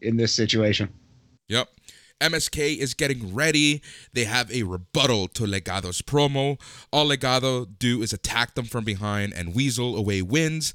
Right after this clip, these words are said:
Speaker 2: At the end of the night, we will be hearing and still tag team champions, M S K, because they're gonna be champions all day,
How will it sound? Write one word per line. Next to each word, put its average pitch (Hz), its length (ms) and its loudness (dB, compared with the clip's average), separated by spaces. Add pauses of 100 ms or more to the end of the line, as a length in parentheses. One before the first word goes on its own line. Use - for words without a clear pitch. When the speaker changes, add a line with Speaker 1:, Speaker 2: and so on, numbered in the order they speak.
(160)
Speaker 2:
At 92 140 -6
the - 160 -12
end 123 100 2
of 117 60 0
the 110 80 0
night, 104 320 0 (240)
we 104 100 0
will 104 120 4
be 95 160 -4
hearing 92 520 0
and 139 300 0
still 110 640 0 (280)
tag 92 280 -2
team 85 240 -6
champions, 120 760 -2
M 90 200 0
S 87 240 0
K, 85 480 0 (560)
because 80 240 -10
they're 85 100 -4
gonna 90 140 0
be 95 140 0
champions 85 800 -2 (360)
all 85 160 2
day, 76 300 0